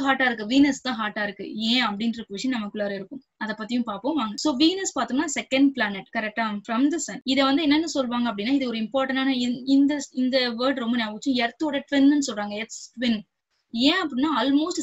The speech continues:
same சைஸ்ல இருக்குமா, எர்த்தோட size, same size of earth தான் இதுவும் இருக்கு. இது பார்த்தோம்னா it has longest rotation period among the planets. அதாவது அதோட ஆக்சிஸ்ல rotate ஆகுறதுல ரொம்ப time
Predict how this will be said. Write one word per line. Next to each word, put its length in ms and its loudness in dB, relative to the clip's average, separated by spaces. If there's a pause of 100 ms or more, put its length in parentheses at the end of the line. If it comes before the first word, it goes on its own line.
same 260 4
சைஸ்ல 280 -2
இருக்குமா, 260 -4 (100)
எர்த்தோட 380 -2
size, 200 -4 (140)
same 320 2
size 300 -4
of 120 -12 (100)
earth 220 -10
தான் 140 0
இதுவும் 220 -2
இருக்கு. 240 -4 (880)
இது 100 2 (120)
பார்த்தோம்னா 460 -2 (240)
it 80 -10 (140)
has 140 -2 (260)
longest 580 0 (140)
rotation 440 -2 (140)
period 320 -2 (120)
among 220 -2 (100)
the 100 -12
planets. 500 -8
அதாவது 300 -4
அதோட 260 -4 (320)
ஆக்சிஸ்ல 340 0 (100)
rotate 400 -4
ஆகுறதுல 360 -6 (580)
ரொம்ப 240 0 (120)
time 220 4